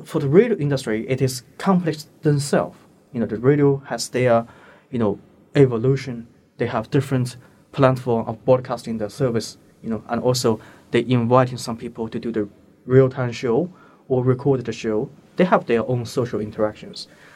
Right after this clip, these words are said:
The software have to do service for them. But the software is created by people who working in the coding aspect. So those people also need support for how to organize their job, to provide service for them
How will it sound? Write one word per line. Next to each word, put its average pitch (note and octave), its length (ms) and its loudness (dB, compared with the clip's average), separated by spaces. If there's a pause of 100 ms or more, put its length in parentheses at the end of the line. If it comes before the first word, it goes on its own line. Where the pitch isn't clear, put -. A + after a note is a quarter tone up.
(120)
The B2 100 4
software F#3 440 2
have E3 200 -6
to C3+ 80 -4
do B2+ 180 -2
service D3 380 -2
for - 140 -16
them. - 140 -20 (800)
But C3 180 4
the - 80 -14
software C#3 640 0
is C3 160 -4
created C#3 400 -2
by A#2 100 -4
people A2+ 400 -4
who B2+ 60 -8
working B2 500 0 (600)
in B2 140 -2
the A2 60 0
coding A#2+ 400 2
aspect. - 440 -10 (320)
So C3 120 -4
those F3 300 2
people G3 400 -6 (220)
also D3+ 380 0
need B2 360 -2
support - 480 -10 (480)
for A#2+ 140 -4
how C3 200 0
to B2+ 180 -8
organize C3 600 2
their C#3+ 280 2
job, - 260 -10 (380)
to - 80 -20
provide A#2 320 -2
service C#3 360 0
for D#3 300 0
them A2 320 -8